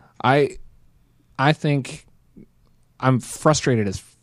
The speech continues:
fuck with Link to the Past. My God, is it pissing me off. But oddly enough, I'm, it's one of the games, I'm gonna stick with it.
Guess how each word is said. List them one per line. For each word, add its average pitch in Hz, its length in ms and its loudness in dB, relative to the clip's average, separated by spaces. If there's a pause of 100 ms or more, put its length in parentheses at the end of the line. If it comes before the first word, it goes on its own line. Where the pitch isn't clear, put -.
fuck - 240 -16
with 113 140 -6
Link 98 140 -6
to 101 60 -10
the 95 100 -8
Past. - 300 -10
My 127 260 -2
God, 110 400 0
is 92 120 -6
it - 120 -14
pissing - 340 -8
me 92 120 -8
off. 90 240 -14
But 104 300 -6 (180)
oddly 113 340 -2
enough, 104 520 -6 (460)
I'm, 104 280 -6 (280)
it's 113 220 -6
one 113 180 0
of 110 60 0
the 104 60 -2
games, 98 220 -8
I'm - 120 -12
gonna 104 100 -4
stick - 220 -10
with 90 120 -10
it. - 100 -14